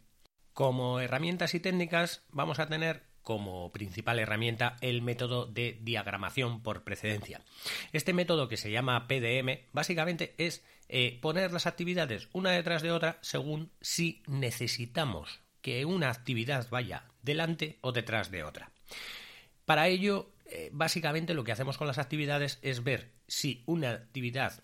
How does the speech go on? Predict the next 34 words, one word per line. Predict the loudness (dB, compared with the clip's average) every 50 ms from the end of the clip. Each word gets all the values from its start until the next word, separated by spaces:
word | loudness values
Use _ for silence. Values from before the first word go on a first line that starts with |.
| -12 -8
necesita | -4 -4 -4 -4 -4 -4 -4 -4 -2 -2 0 0
de | 2 2
otra | 2 2 0 0 -2 -2
o | -6 -6 -4
si | -4 -4 -2
una | -2 -2 -2 -4
actividad | -4 -2 -2 -2 0 0 -2 -2
necesita | -4 -4 -6 -6 -8 -8 -6 -4 -4
de | -4 -4
que | -2 -2 0 0
otra | 2 2 2 0 0 -2 -6 -16 _ _ -2
haya | 0 0 2 2 0 0 -2
finalizado | -4 -6 -4 -2 0 0 0 0 0 0 0 -2 -4 -4
o | -4 -2 -2
haya | -2 -2 -2 -2 -2 -4
empezado. | -4 -6 -6 -6 -2 0 0 -2 -2 -6 -12 -20 -20 -20 -20 -8 -6
Entonces, | -4 -2 0 -2 -2 -2 -6 -8 -10 -12 -18 -20 -20 -8 -4
por | -2 -2
ejemplo, | 0 0 0 0 -2 -4 -8 -8
no | -8 -6 -4
podemos | -4 -4 -4 -2 -2 -2 -4 -4
hacer | -4 -2 -2 -2 -2 -2 -6 -6
una | -4 0 0 2 2
pared | 2 2 2 0 -2 -6 -4 -2
hasta | -2 0 0 -2 -2
que | -2 -4
no | -6 -4 -4 -4
se | -4 -4 -2
haya | -4 -4 -2 -2 -2 -2
hecho | -2 -4 -4 -4 -4 -4
los | -4 -4 -6 -8
pilares | -8 -6 -4 0 0 0 0 -2 -4 -8 -8
de | -8
alrededor. | -8 -8 -6 -6 -2 0 0 0 0 -2 -4